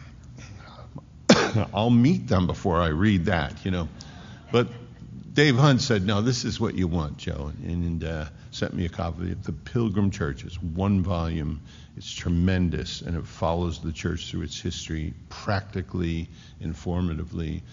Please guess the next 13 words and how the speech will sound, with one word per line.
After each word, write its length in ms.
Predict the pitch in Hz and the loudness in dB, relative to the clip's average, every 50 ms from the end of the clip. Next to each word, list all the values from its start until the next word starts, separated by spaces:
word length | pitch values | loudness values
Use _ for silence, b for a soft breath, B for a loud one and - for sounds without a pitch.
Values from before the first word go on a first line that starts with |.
| B B B B | B B B B
That's 240 | - 104 101 - 110 | -4 -4 -4 -2 -4
a 60 | 87 | -4
great 360 | 78 71 78 73 80 82 - | -4 -2 -2 -2 -2 -4 -4
volume 520 | - 95 82 85 80 80 80 80 73 76 | -4 -4 -2 -2 0 0 -2 -2 -2 -2
to 60 | 78 82 | -4 -4
get 180 | 80 85 76 | -4 -2 -2
a 60 | 80 | -2
hold 340 | 82 82 87 87 85 82 80 | -2 -2 -2 -2 -2 -2 -2
of 240 | 80 76 78 78 82 | -2 -4 -4 -6 -6
if 220 | 78 - - - | -8 -8 -8 -6
you 100 | 80 80 | -4 -2
want 320 | 76 78 82 82 78 - - | -2 0 0 0 -2 -4 -6
to 400 | - - 73 69 69 71 71 78 | -6 -6 -4 -4 -2 -4 -4 -6